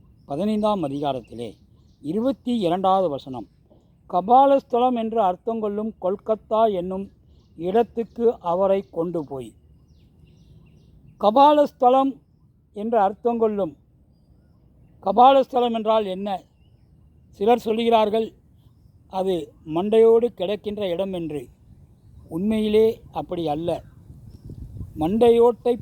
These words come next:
போன்ற வடிவம் உள்ள கொல்கத்தா மலை மேலே உள்ள ஒரு சிறு குன்றுதான்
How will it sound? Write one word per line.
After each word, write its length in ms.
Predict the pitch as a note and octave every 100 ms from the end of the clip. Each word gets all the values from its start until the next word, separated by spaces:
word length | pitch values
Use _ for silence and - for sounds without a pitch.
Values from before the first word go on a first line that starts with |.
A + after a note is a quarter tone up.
| -
போன்ற 380 | G3+ A3+ A#3 A3+
வடிவம் 520 | E3+ F3 A3 A#3 A3
உள்ள 220 | G3+ G#3 A#3 B3+ - - - - - -
கொல்கத்தா 540 | - E3+ - G#3+ - G#3+
மலை 260 | G#3 F3 G3
மேலே 260 | F#3+ F#3 F#3
உள்ள 240 | F3 E3+ G3 G#3+ - - - - - -
ஒரு 180 | D3 D#3
சிறு 340 | E3+ - F#3+ A3+ -
குன்றுதான் 600 | - F3+ F#3+ D#3+ D3+ F3+